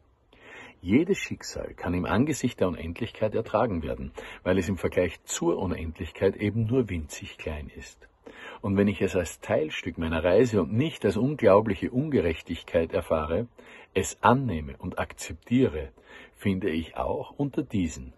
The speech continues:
aus einer anderen Sicht vielleicht fürchterlichen Umstände, Voraussetzungen, Mittel und Wege, das Teilstück der Reise angenehm,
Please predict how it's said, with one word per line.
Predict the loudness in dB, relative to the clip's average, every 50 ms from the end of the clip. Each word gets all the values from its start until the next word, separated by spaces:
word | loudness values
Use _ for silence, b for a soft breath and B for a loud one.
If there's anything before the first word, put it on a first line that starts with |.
| _ -14
aus | -12 -8 -6
einer | -4 -4 -4 -4 -4
anderen | -4 -2 -2 -2 -2 0 2 2 2 0
Sicht | -2 -4 -6 -8 -8
vielleicht | -4 2 4 4 4 2 -2
fürchterlichen | -10 -12 -6 -4 -4 -4 -4 -8 -8 -8 -6 -6 -6 -6
Umstände, | -6 -6 -8 -8 -6 -4 -4 -2 -2 -4 -4 -6 B B B B B B B B B
Voraussetzungen, | -8 -6 -6 -4 -4 -4 -4 -4 -6 -4 -2 -4 -4 -2 -4 -2 -2 -2 -4 -4 B B B B B
Mittel | 0 2 2 2 2 2 0 0
und | 2 0 -2 -2 -4
Wege, | -6 -6 -6 -6 -6 -8 -8
das | -8 -10 -10 -10
Teilstück | -8 -8 -8 -8 -6 -8 -10 -10 -12 -12 -8
der | -8 -6 -4
Reise | -4 -6 -6 -8 -12 -14 _
angenehm, | -10 -10 -8 -8 -10 -10 -10 -8 -6 -4 -4 -6 -6